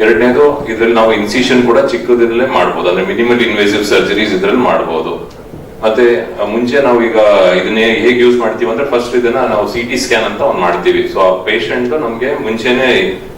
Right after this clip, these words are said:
ಆ ಬೋನ್ ಏನ್ ಸೈಜ್ ಇದೆ ಅಂತ ಒಂದ್ ಐಡಿಯಾ ಇರುತ್ತೆ. ಇವಾಗ ಇದೇ ಸರ್ಜರಿ ಮಾಡ್ಬೇಕಂದ್ರೆ ನೀ ರಿಪ್ಲೇಸ್ಮೆಂಟ್ ಮತ್ತೆ ಒಂದ್ ಐವತ್ತಕ್ಕಿಂತ ಜಾಸ್ತಿ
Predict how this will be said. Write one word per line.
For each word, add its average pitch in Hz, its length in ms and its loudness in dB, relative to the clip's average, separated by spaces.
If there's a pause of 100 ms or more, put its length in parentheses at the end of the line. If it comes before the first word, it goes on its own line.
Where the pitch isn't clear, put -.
ಆ - 40 4
ಬೋನ್ 120 380 2
ಏನ್ 117 260 0
ಸೈಜ್ 107 340 -2
ಇದೆ 104 160 -2
ಅಂತ - 140 -2
ಒಂದ್ 135 180 0
ಐಡಿಯಾ 95 240 2
ಇರುತ್ತೆ. 92 180 -2
ಇವಾಗ 135 600 0
ಇದೇ 120 220 0
ಸರ್ಜರಿ 117 380 0
ಮಾಡ್ಬೇಕಂದ್ರೆ 110 600 0
ನೀ 113 60 0
ರಿಪ್ಲೇಸ್ಮೆಂಟ್ 110 480 -2
ಮತ್ತೆ 104 200 0
ಒಂದ್ 104 120 2
ಐವತ್ತಕ್ಕಿಂತ 117 640 2
ಜಾಸ್ತಿ 104 440 -2